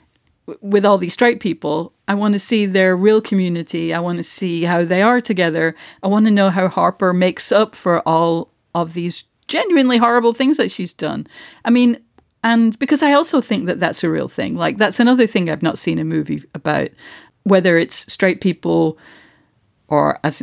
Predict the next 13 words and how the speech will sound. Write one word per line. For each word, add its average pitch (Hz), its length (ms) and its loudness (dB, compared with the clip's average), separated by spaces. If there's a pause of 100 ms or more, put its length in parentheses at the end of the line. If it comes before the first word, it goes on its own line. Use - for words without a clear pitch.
(120)
in 156 140 0
the 151 60 -2
case 151 260 -2
of - 80 -10
Harper, 196 480 0
even 208 400 0
queer 262 200 2
people 160 520 -2
being 202 320 4
homophobic 208 880 2
and 180 260 2
then 180 460 2
realizing, 175 800 0